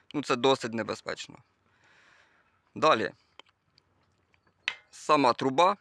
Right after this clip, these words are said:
на неї надіта саморобна ще одна труба. Я вже далі вилізу, потім покажу. Е, друга плівка, та що в теплиці,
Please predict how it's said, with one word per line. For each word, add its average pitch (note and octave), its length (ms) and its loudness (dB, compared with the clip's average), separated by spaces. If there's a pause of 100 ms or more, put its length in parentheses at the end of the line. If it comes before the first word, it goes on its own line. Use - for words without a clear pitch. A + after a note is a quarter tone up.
(140)
на C3 100 0
неї C#3+ 320 0
надіта B2+ 840 0
саморобна B2+ 1040 0 (100)
ще - 240 -2
одна G#2+ 320 2
труба. C#3 420 -4 (100)
Я A#2+ 100 0
вже B2 160 0
далі A#2+ 280 0
вилізу, C3 420 -2
потім B2 320 -6
покажу. G#2+ 500 -10 (1400)
Е, A2+ 200 -2
друга D3 300 4
плівка, D3+ 600 -2
та A2+ 120 -2
що A2+ 160 -6
в A2+ 40 -10
теплиці, A2+ 560 -8